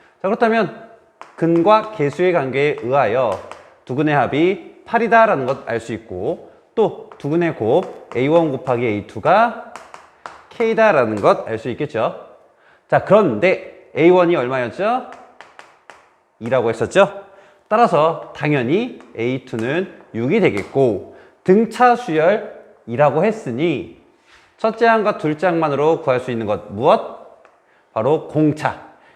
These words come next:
에이엔의 공차 디에이라 한다면 공차는 사다라는 것까지 알 수 있습니다. 자, 그리고 두 근 이와 육 계산할 수 있었으니 K는 십이로 바로 계산할 수가 있겠죠.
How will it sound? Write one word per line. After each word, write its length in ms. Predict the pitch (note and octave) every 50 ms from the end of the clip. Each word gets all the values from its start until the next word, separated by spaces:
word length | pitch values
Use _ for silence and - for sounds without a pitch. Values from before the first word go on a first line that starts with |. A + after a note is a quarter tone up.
| _ _
에이엔의 520 | - C3 E3+ G3+ A3 G#3+ F3+ D#3+ E3 E3+ D#3
공차 720 | C3 C3 C3 - - A2 A2 B2+ D#3 F#3 F#3+ - - - - - - -
디에이라 680 | - D3+ E3+ F3+ F#3 - - A#2 A#2+ B2+ C3 B2+ C3
한다면 400 | D3 D#3 D3 B2+ G#2+ - D3+ A2+ G#2 - - - - -
공차는 640 | C3 C3 C3 A#2+ - C3 A#2 A#2 C#3 E3 F#3+ F#3 - - - - - -
사다라는 560 | - - - C#3 D#3 D#3 D#3 D3+ C#3 C3+ B2
것까지 380 | A2+ A2+ - - A#2 - - D#3
알 100 | D3 A#2+
수 140 | - -
있습니다. 500 | C#3 A#2+ - F3 F3+ D3+ A2+ G#2+ G2 - - - - _ _ _ _ _ _ _ _ _ _ _ _ _ - - _ _ _ _ _ _ _ _
자, 140 | - G#3 A#3
그리고 600 | A#3 F#3 F3 C#3+ E3+ G3+ - - - - - - - -
두 460 | - F#3 G3+ A3+ A3+ A#3 A3+ F#3 -
근 420 | - F3+ F#3 D#3+ C3 - - - -
이와 400 | B2 C3 D3 D#3+ E3+ E3 D3 A#2+
육 340 | D3 F3+ F3 - - - -
계산할 320 | - C3+ B2+ D3+ D3+ D3+
수 140 | C#3+ - C3+
있었으니 840 | A2 G2 - E3 D#3 D3+ - A#2 G2+ A#2 C#3+ D3 C3 A2 F#2+ F2+ - -
K는 600 | - - C3 G#2 F#2+ G#2 C3+ E3+ G3+ A3 A3+ G#3 - - - - - - - -
십이로 840 | - - G#3+ G#3 - - A2+ A#2 G#2+ A2+ A#2+ D3 F3 F#3+ F#3+ - - - - -
바로 220 | G#2+ G2+ A#2 C#3
계산할 280 | - B2+ A2+ C3 A#2+ A2
수가 220 | - - B2+ B2
있겠죠. 480 | G2 G#2+ B2 - D#3 A#2 - C#3+ D3+